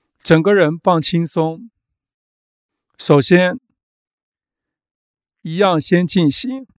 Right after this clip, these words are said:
接光准备。接光的时候，能静止不动，最容易接上，能专注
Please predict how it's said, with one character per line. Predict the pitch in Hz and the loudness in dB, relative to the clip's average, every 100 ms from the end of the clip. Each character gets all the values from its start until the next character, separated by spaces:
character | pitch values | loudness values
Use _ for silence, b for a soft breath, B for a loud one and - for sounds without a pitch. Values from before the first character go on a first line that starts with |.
| _ _ | _ _
接 | - 175 | -2 0
光 | 160 170 175 | 2 0 -2
准 | 160 131 107 | -4 -6 -2
备。 | 156 143 135 - _ _ _ _ _ _ _ | -2 -2 -4 -16 _ _ _ _ _ _ _
接 | 196 185 | 0 2
光 | 196 196 | 2 0
的 | 226 | -2
时 | - 240 | -4 -4
候， | 277 - 240 - _ _ _ _ _ _ _ | 0 0 -2 -12 _ _ _ _ _ _ _
能 | 156 165 | 2 4
静 | 180 233 202 | 2 -2 -4
止 | 143 139 | -2 -4
不 | 117 156 | 0 0
动， | 185 170 247 - _ _ _ _ _ _ | 2 -2 -4 -18 _ _ _ _ _ _
最 | - 196 160 | -4 0 0
容 | 127 127 | 0 -2
易 | 160 143 | -4 -6
接 | - 147 | -2 -2
上， | 143 147 131 185 _ _ _ _ _ _ _ _ | 2 0 0 -10 _ _ _ _ _ _ _ _
能 | - 165 | 0 0
专 | 190 202 202 202 | 2 2 2 0
注 | - 180 123 | 0 -2 -2